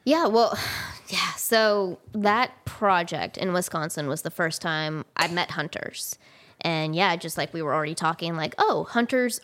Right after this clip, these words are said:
are diverse. So already just from the get-go, that kinda changed my perspective and my respect of hunters. 'Cause again,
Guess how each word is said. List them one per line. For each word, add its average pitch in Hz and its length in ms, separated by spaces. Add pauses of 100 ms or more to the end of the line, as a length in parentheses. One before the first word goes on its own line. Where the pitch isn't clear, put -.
are 285 180
diverse. 202 580
So 190 540
already 214 360
just 180 200
from 202 140
the 180 100
get-go, 180 360
that - 220
kinda 185 200
changed 175 400
my 170 80
perspective 165 760
and 160 140
my 156 80
respect 160 880
of - 140
hunters. 320 400
'Cause 262 140
again, 143 360